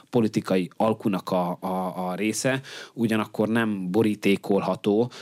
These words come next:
hogy ez a, ö, ö, választói fegyelem érvényesülni fog, és a felvidéki magyarok valóban arra a jelöltre fognak szavazni, és nem a saját,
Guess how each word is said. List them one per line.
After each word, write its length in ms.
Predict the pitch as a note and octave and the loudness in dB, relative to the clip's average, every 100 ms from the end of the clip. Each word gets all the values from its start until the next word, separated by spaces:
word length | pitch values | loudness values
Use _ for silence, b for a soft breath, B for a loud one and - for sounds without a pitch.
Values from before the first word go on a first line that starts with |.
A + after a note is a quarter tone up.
| B | B
hogy 220 | - G2+ | -2 0
ez 140 | G2 G2+ | 0 0
a, 380 | F#2+ F#2 F#2 F2 | 0 0 -2 -4
ö, 40 | F#2 F#2 F#2 F2+ F2+ E2 - | -4 -2 -2 -4 -4 -6 -8
ö, 300 | F2+ F2+ F2+ | -8 -8 -4
választói 540 | G#2 G#2+ F#2+ - G#2 F#2+ | -2 -2 -2 -2 -2 0
fegyelem 420 | A2 G2+ F#2+ G2 | 0 0 0 -2
érvényesülni 640 | G2+ G2 F#2+ F#2 - F#2+ | -4 -2 -4 -4 -4 -4
fog, 220 | F2+ G2+ G2+ | -4 -4 -2
és 180 | F#2 | -4
a 60 | F#2 | -4
felvidéki 540 | - G2+ F#2+ F#2+ - | -4 -4 -4 -6 -4
magyarok 320 | G2+ G#2 G#2 - | -4 -4 -4 -2
valóban 580 | C3+ F#2+ F2 F2 E2 - B | 0 0 -2 -4 -6 -12 B
arra 260 | - F#2+ F2 | -6 -4 -4
a 60 | F2+ | -6
jelöltre 380 | F2+ F2 E2+ | -8 -8 -10
fognak 380 | F2+ F2+ F2+ E2 | -8 -8 -8 -8
szavazni, 440 | - G#2 A2 A2+ G2 | -4 -2 -2 -2 -4
és 140 | - | -4
nem 180 | G#2+ F2+ | -6 -6
a 40 | |
saját, 540 | - F#2+ F2 E2+ - | -6 -6 -6 -10 -12